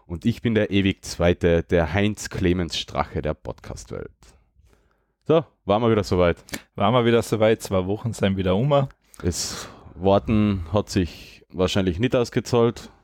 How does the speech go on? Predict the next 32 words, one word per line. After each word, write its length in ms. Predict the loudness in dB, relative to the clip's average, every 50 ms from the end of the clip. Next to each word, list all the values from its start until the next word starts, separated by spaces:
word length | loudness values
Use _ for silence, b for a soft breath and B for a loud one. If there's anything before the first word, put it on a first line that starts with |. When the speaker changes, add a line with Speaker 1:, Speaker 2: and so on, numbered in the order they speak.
| _ -4
Speaker 2:
Na, 420 | 0 2 4 4 4 4 2 0 -2 _
glaub 140 | -2 0 2
ich 80 | 2
auch 80 | 2 2
nicht, 240 | 2 0 0 -2 -4
aber 640 | -2 -2 -2 0 0 0 2 2 2 0 -2 -2 -8 _ B B B B B B B B B B B
wie 80 | B 0
schon 80 | 0 2
gesagt, 200 | 0 -2 0 0
ich 80 | -2
hab 80 | -2 0
gesehen, 300 | 2 0 0 0 2 0
wir 100 | 2 2
haben 100 | 2 0
vierzig 680 | -2 -6 -10 -8 -2 -2 -2 -2 -2 -6 -6 -6 -6 _ _
Downloads 480 | -2 -2 -2 -2 -2 -2 -2 -2 0 -2
auf 80 | -2
die 100 | -2 -2
zweite 420 | -10 -6 -4 -2 -2 -2 -2 -4 -6
Episode 540 | -6 -6 -8 -8 -6 -4 -4 -2 -4 -4
sogar 280 | -6 -8 -8 -8 -8 -10
gehabt. 260 | -8 -8 -8 -8 -8 _ _ _ _
Speaker 1:
Wow, 400 | 0 2 4 4 6 6 4 4
davon 380 | 2 -2 -4 -4 -8 -6 -4 -2
war 100 | -2 -2
sicher 300 | -2 -4 -8 -8 -8 -12 -10
zehnmal 680 | -6 -2 0 0 0 0 0 0 2 2 2 0 0 -4
ich. 280 | -6 -4 -4 -4 -6 -8 _ _ _ _
Na, 280 | -2 0 0 0 0 -4 -8 _ _ _
glaub 180 | _ -6 -6 -6
ich 80 | -6 -10
nicht. 120 | -12